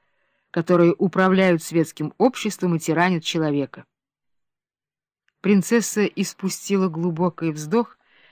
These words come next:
и вдруг со свойственной ей быстротой, меняя тему разговора,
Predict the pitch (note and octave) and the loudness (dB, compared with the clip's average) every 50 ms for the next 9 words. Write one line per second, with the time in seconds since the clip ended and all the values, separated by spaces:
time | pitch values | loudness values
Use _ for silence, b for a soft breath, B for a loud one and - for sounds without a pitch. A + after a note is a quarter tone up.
0 | b b b b - F3+ F#3 E3+ D#3 F#3+ G#3+ G3 - - F#3 F#3+ F3+ - - F3 | b b b b 0 0 0 2 2 2 0 0 0 0 0 0 -2 -2 -2 0
1 | G3+ G3+ F#3 - - - F#3 F#3 F#3 E3+ F3 F#3 D#3+ D#3 F3+ - - - F3 F3 | 0 0 -2 -4 -4 -2 0 0 0 0 0 0 -2 -2 -4 -6 -4 -2 -2 -2
2 | E3 - - F#3 F#3 E3+ E3+ E3+ E3+ E3+ E3 D#3+ D#3 D3 - - E3 D#3 D3+ D3 | -2 -2 -2 -2 0 0 0 -2 -2 -2 -2 -2 -4 -4 -4 -4 -4 -2 -2 -2
3 | D3+ D#3 D3 D#3 D3+ D#3+ D#3 D#3 F#3+ A3+ A#3+ A#3+ A#3 | -4 -4 -4 -4 -4 -4 -2 -2 -2 -2 -2 -2 -4